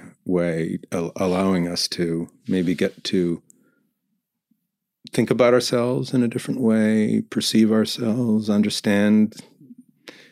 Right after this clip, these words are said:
our ever-changing self and time, our ever-changing culture and time, our, the ways in which we move in and out of easy and difficult spaces, all of that to,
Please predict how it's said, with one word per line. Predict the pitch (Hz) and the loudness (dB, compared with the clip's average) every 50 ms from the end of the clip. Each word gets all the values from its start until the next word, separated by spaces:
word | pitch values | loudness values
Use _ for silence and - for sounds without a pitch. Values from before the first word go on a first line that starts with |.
| _ _ _ _ _ _ | _ _ _ _ _ _
our | 98 95 90 90 - - - | -4 -2 -2 -2 -4 -2 0
ever-changing | 104 95 101 98 - - 107 95 - 104 90 | 0 2 2 0 2 2 0 2 2 0 -2
self | - - 101 92 - - | -2 -2 -2 -2 0 -2
and | 92 92 | -2 -2
time, | - 95 90 90 98 95 92 | 0 -2 0 0 2 2 2
our | 90 90 90 | 2 2 2
ever-changing | 87 90 90 - - 101 90 90 85 90 92 90 87 | 0 0 -2 -2 -2 0 0 0 -2 -2 -4 -4 -6
culture | - - - 92 92 - - - 98 95 92 95 92 | -8 -10 -8 -8 -8 -8 -8 -6 -4 -2 -2 0 0
and | 90 90 90 92 | 0 -2 -2 -4
time, | - - 95 92 90 92 90 90 92 95 90 | -6 -4 -2 -2 0 0 0 0 0 -2 -2
our, | 85 82 85 90 87 82 - - - - _ _ _ _ _ | -2 -4 -6 -6 -8 -10 -10 -14 -18 -20 _ _ _ _ _
the | - 107 | -4 -2
ways | 95 95 95 95 90 - | -2 0 -2 -2 -2 -2
in | 98 92 | -2 0
which | 90 92 - - - | 0 -2 -4 -4 -2
we | 98 92 92 92 | 0 0 0 0
move | 92 95 95 95 95 | 0 0 -2 0 0
in | 101 98 | 0 0
and | 95 92 92 | 0 0 -2
out | 90 90 95 | -2 -4 -4
of | 92 87 - - - _ _ _ _ - _ _ _ _ _ _ - | -6 -6 -8 -14 -20 _ _ _ _ -20 _ _ _ _ _ _ 0
easy | 107 98 90 92 92 90 | 0 0 2 2 0 0
and | 92 90 | 0 0
difficult | 90 - - - 98 90 87 | -2 -6 -6 -6 -6 -6 -6
spaces, | - - - 95 101 95 - - 92 87 87 - - - - - _ _ _ _ _ _ _ _ _ _ _ _ | -6 -8 -8 -8 -6 -6 -6 -6 -6 -6 -4 -6 -6 -8 -8 -12 _ _ _ _ _ _ _ _ _ _ _ _
all | - 98 101 107 | -2 0 2 2
of | 101 85 | 2 0
that | 87 95 90 90 92 - - | 0 -2 -2 -2 -4 -6 -6
to, | - - 92 87 87 87 | -2 0 0 2 0 0